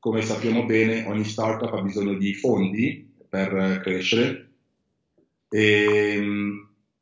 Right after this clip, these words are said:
ogni investitore investe in un settore che capisce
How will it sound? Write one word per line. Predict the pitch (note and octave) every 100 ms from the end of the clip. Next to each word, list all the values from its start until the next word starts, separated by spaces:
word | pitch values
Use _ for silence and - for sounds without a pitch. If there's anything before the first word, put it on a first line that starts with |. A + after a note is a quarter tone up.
| _ _ -
ogni | C3 C3 A2+
investitore | A2 A#2 C#3 C3 A#2 A#2+
investe | A#2 G2+ A2 A2 G#2+
in | A2
un |
settore | G#2+ A2 A2+ G#2+ A2 A2+ A#2 -
che | G2+
capisce | F#2+ G2 F#2+ A#2+ B2+ - -